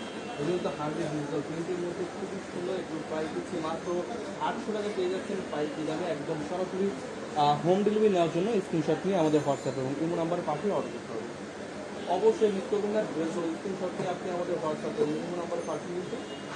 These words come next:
অর্ডার করতে পারবেন। এগুলো প্রত্যেকটা কিন্তু ফ্রি সাইজ, এগুলো কিন্তু প্রত্যেকটা ব্যাক সাইডে কিন্তু খুবই সুন্দর, ব্যাক প্রিন্টগুলো কিন্তু খুবই চমৎকার ডিজাইন। এগুলো প্রত্যেকটা পাকিস্তানি কোয়ালিটি, এগুলো কিন্তু হাতে এক্সট্রা কাপড় দেওয়া থাকবে, অবশ্যই মেক করে নেবেন। এই ড্রেসগুলো কিন্তু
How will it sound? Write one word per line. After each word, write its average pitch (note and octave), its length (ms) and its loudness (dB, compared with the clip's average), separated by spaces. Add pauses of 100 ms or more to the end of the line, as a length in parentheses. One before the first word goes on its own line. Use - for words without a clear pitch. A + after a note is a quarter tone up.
(140)
অর্ডার D3 220 2
করতে - 220 -4
পারবেন। A#2 220 -4 (420)
এগুলো G3 240 8
প্রত্যেকটা G#3+ 400 4
কিন্তু G#3 240 4
ফ্রি F3+ 120 2 (140)
সাইজ, G#3 180 6 (140)
এগুলো E3+ 240 2
কিন্তু G#3 180 2 (460)
প্রত্যেকটা G#3 400 2 (100)
ব্যাক D3 140 4 (100)
সাইডে F3+ 280 2
কিন্তু F3 160 0 (120)
খুবই F#3+ 220 2 (140)
সুন্দর, G3+ 280 4 (480)
ব্যাক D3 140 2 (100)
প্রিন্টগুলো F3+ 440 4
কিন্তু G3 180 -2 (140)
খুবই F#3+ 220 -4 (160)
চমৎকার E3+ 500 -2
ডিজাইন। C3 300 -4
এগুলো F3+ 200 0 (100)
প্রত্যেকটা E3+ 360 -2 (120)
পাকিস্তানি D3 460 -2
কোয়ালিটি, C#3 300 0 (460)
এগুলো E3+ 200 0
কিন্তু G3 220 -2
হাতে D3 200 -2 (100)
এক্সট্রা - 300 -4
কাপড় D3+ 280 -4
দেওয়া C#3 220 0
থাকবে, C#3+ 200 -4 (120)
অবশ্যই D#3+ 420 2 (560)
মেক D#3+ 180 4
করে F3+ 140 6
নেবেন। G3 180 6
এই E3 160 4
ড্রেসগুলো D#3 320 4
কিন্তু E3 160 4